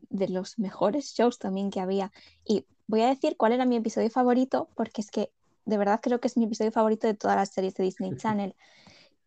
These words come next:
Speaker 1: Y es el en el que en Zack y Cody, en, en el hotel, hacen, eh, High School Musical.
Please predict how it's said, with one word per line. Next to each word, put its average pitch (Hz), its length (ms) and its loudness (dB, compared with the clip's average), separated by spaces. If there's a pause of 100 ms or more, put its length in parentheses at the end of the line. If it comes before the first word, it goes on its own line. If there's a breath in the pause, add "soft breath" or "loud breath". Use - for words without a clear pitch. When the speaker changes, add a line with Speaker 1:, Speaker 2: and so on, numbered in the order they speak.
(120)
Speaker 1:
Y 220 160 0
es 226 340 -2 (600)
el 214 280 2
en 214 100 0
el 208 220 -2
que 208 300 0
en 202 280 -2
Zack 208 260 -2
y 262 60 4
Cody, 262 460 4
en, 190 280 -2 (220)
en 185 140 -2
el 180 120 -2
hotel, 214 400 0 (400 soft breath)
hacen, 240 560 2
eh, 185 480 0
High 202 140 2
School 196 200 2
Musical. - 520 -6